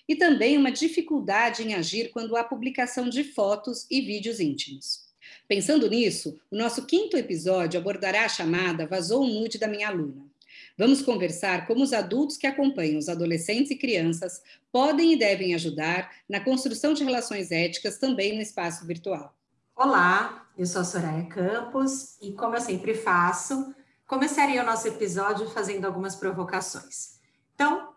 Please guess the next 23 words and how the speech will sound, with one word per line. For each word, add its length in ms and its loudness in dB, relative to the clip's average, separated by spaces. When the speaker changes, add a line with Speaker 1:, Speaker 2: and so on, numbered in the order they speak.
Speaker 2:
vamos 260 2
imaginar 480 0
a 60 0
seguinte 420 -4
cena. 280 -12
Uma 80 2
adolescente 600 0
começa 420 -2
a 20 -6
se 140 -8
sentir 340 -6
interessada 560 -4
por 140 -8
uma 140 -6
pessoa 760 0
que 140 -8
pede 380 0
que 100 -10
ela 100 -2
envie 320 0
uma 200 -2
foto 360 -4
íntima, 720 -6